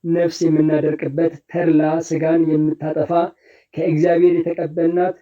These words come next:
ውድና ልዩ ስጦታ ናት ይላል። እውነት ነው።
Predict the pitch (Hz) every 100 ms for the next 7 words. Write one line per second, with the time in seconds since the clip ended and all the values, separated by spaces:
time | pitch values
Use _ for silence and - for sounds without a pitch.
0 | - 226 - 175 156 156 165 196 _ _
1 | 254 277 254 - 151 151 147 151 143 127
2 | _ _ 151 147 - - _ _ _ _
3 | 202 226 175 151